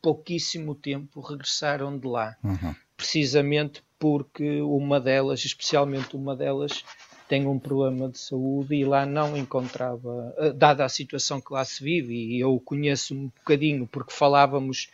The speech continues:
Speaker 1: via, via internet quando era possível.
Speaker 2: De qualquer forma, esses oito anos, eh, de oito para nove, como disse, que viveu lá, eh, enfim, são os anos de ouro da infância. Guarda
Speaker 1: Sim.
Speaker 2: boas memórias?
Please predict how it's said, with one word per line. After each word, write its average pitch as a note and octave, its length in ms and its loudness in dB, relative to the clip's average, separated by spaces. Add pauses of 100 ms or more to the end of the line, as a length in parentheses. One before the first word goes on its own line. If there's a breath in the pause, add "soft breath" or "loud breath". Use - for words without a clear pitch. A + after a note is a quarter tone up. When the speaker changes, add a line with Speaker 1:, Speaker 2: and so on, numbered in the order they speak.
(320 soft breath)
Speaker 1:
via, C3+ 640 2 (280)
via C3+ 200 0
internet C#3 480 -2
quando C#3 200 -2
era C3 160 -2
possível. D3+ 600 -4 (200 loud breath)
Speaker 2:
De - 60 -18
qualquer C#3 260 4
forma, D3 320 6
esses C3 240 2
oito A#2+ 360 6
anos, B2+ 440 4
eh, F2+ 400 0
de G#2+ 60 2
oito A#2 140 2
para A#2 140 4
nove, A#2 240 6
como A2+ 180 0
disse, A#2+ 240 2
que - 140 -8
viveu A2 260 2
lá, A2 220 6 (340 loud breath)
eh, A#2 220 2
enfim, C3 160 4
são B2+ 160 4
os A2 100 2
anos A#2+ 200 6
de A2+ 60 6
ouro C3 120 8
da A2 140 4
infância. G2+ 1000 4
Guarda B2 260 8
Speaker 1:
Sim. A#2+ 40 6
Speaker 2:
boas C#3+ 180 10
memórias? C#3+ 540 6